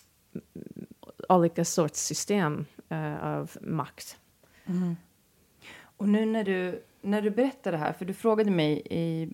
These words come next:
Speaker 2: början innan vi började spela in,
Speaker 1: Mm.
Speaker 2: varför jag bjudit hit dig.
Speaker 1: Ja.
Speaker 2: Eh, och jag tror det väldigt mycket också beror på att jag känner igen mig i dig väldigt mycket.
Speaker 1: Mm.
Speaker 2: Och i sättet du, eh,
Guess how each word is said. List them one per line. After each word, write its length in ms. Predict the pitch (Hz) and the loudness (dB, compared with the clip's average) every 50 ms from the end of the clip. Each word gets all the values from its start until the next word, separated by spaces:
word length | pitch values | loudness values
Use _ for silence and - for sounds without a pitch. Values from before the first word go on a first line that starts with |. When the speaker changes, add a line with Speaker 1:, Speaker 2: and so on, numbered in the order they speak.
| - - - - - _ | -10 -12 -14 -18 -10 _
Speaker 2:
början 500 | - 180 175 165 175 180 165 147 143 147 | -2 0 2 2 4 4 4 2 2 0
innan 220 | 170 165 165 160 | 0 0 0 0
vi 80 | 160 160 | 0 0
började 260 | 151 165 165 156 160 | 0 0 0 0 0
spela 300 | 156 - - 165 156 - | -4 -4 -4 -4 -2 -2
in, 360 | - - 170 151 143 - 170 - - | 0 0 0 0 0 -2 -4 -4 0
Speaker 1:
Mm. 200 | - 190 175 170 - | 2 2 2 2 0
Speaker 2:
varför 220 | - 175 170 175 185 | 0 0 0 2 2
jag 140 | 175 170 | 2 2
bjudit 500 | 165 185 180 170 165 175 170 - _ - - | 2 0 0 2 0 -2 -4 -6 _ -4 2
hit 280 | - 233 214 202 - - | 4 6 6 4 2 -2
dig. 220 | - - - - 202 | -4 -2 -4 -2 0
Speaker 1:
Ja. 180 | 208 196 185 175 160 175 - - _ _ - | 2 4 4 2 0 -6 -16 -20 _ _ -6
Speaker 2:
Eh, 220 | - 180 175 170 175 | -4 -2 0 0 0
och 160 | - - 196 | 2 4 4
jag 120 | 196 202 202 | 4 4 4
tror 220 | - 247 247 226 | 2 4 4 4
det 120 | 190 185 | 4 4
väldigt 260 | 175 175 180 175 175 175 | 4 4 4 2 2 0
mycket 220 | 185 180 175 - | -2 -2 -2 -2
också 460 | 185 175 - - - 170 165 170 165 - - _ | -4 -4 -4 -2 2 2 4 2 2 -2 -6 _
beror 280 | - 190 185 185 185 170 | -2 2 2 2 2 0
på 160 | 175 - 180 175 | -2 -2 -2 -2
att 120 | 170 - | 0 0
jag 140 | 175 170 165 | 0 0 0
känner 300 | - - 185 185 185 175 | 0 0 2 2 4 6
igen 300 | 208 262 262 202 165 147 | 8 8 8 8 6 4
mig 200 | 139 - 160 - | 4 2 -2 -4
i 100 | - 170 | -4 -4
dig 180 | 175 190 175 | -2 -2 -2
väldigt 300 | 170 180 170 - 165 - | -2 -2 -4 -4 -4 -4
mycket. 380 | 175 175 170 - - 196 - 196 - - | -2 -2 -2 -2 -2 -2 -2 -2 -6 -6
Speaker 1:
Mm. 100 | - 196 185 196 190 | -2 2 2 4 4
Speaker 2:
Och 60 | 185 | 4
i 60 | 180 | 2
sättet 520 | 170 - - 185 175 - - 180 170 170 - | 2 0 -2 -2 -2 -2 -2 -2 -2 -2 0
du, 340 | - 170 160 160 160 160 160 _ - - - - - - _ _ _ _ _ - | 2 2 2 2 2 -2 -4 _ -20 -20 -20 -20 -20 -20 _ _ _ _ _ -6
eh, 340 | - 175 170 165 165 165 | -2 0 0 0 0 0